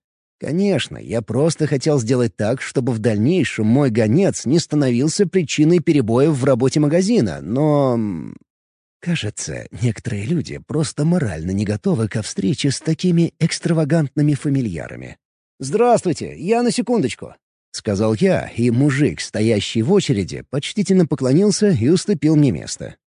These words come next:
«Это вы нашего парня обидели, а?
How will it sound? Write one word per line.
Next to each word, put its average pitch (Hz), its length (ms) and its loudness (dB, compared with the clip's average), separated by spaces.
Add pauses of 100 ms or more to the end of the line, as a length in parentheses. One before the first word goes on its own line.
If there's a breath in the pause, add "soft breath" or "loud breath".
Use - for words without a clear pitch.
(260)
«Это 175 280 0
вы 320 260 4
нашего 247 420 4
парня 202 540 6
обидели, 170 680 2
а? 277 420 4